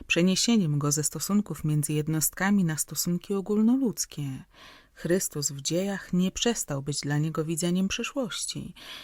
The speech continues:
Wierzył nawet zawsze, że misja wprowadzenia miłości do dziejów przeznaczona została najmłodszym z Ariów, tylko, tylko od czasu podróży ogarnął go głęboki smutek. Zrozumiał bowiem, że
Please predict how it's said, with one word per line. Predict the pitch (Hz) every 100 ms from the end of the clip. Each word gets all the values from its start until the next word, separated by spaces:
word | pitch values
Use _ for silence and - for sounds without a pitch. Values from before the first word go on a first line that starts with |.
| - _
Wierzył | 165 262 277 233
nawet | 208 277 247 -
zawsze, | 254 - 214
że | 170 175 175 - - -
misja | 170 233 - 214 190
wprowadzenia | - 170 165 170 220 208
miłości | 185 175 208 240 - 180
do | 165
dziejów | 160 220 202 -
przeznaczona | - - 170 160 240 240
została | 190 - 208 196
najmłodszym | 202 202 202 208 - 233 254
z |
Ariów, | 277 185 151 147
tylko, | - 175 190 180 - - - -
tylko | - - 190
od | -
czasu | 277 269 262
podróży | 226 202 - 247 - 208
ogarnął | 170 220 247 233
go | 196 180
głęboki | 170 175 233 - 240
smutek. | - 262 247 - 139
Zrozumiał | 143 160 214 220 190
bowiem, | 196 220 190
że | 185 180